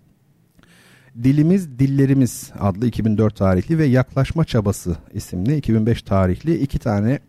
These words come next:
daha kitabı varmış. Tabii bunlar, bu kitabın basıldığı, elimdeki kitabın basıldığı iki bin yedi yılı itibariyle yazılmış olanlar. Kitabın arkasında da kısaca şöyle diyor. "Bu kılavuz Türkçe konuşup yazanların karşılaştığı sorunları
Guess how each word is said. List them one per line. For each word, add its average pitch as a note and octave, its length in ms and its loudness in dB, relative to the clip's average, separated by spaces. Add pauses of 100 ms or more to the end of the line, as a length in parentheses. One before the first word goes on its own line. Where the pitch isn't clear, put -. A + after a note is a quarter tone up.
(140)
daha A#2+ 280 0 (600)
kitabı C#3+ 520 0
varmış. A#2 520 0
Tabii B2 320 0
bunlar, C#3 680 0 (440)
bu C3+ 80 -2
kitabın A#2 400 0
basıldığı, A2+ 560 0
elimdeki G#2+ 420 0
kitabın F#2 440 -2
basıldığı A#2 380 0
iki C3+ 220 -4
bin C3 160 4
yedi A#2+ 240 2
yılı G#2 260 2
itibariyle F2+ 600 0
yazılmış F#2 480 0
olanlar. G#2+ 580 -2 (440)
Kitabın F3+ 300 -2
arkasında F#3 420 -2
da F3 60 -2
kısaca E3+ 320 -2
şöyle E3 320 2
diyor. A2 300 4 (260)
"Bu C#3+ 260 2
kılavuz D3 580 2 (360)
Türkçe A3+ 320 0
konuşup B2+ 460 0
yazanların A#2+ 640 2
karşılaştığı B2+ 720 0
sorunları C3 760 2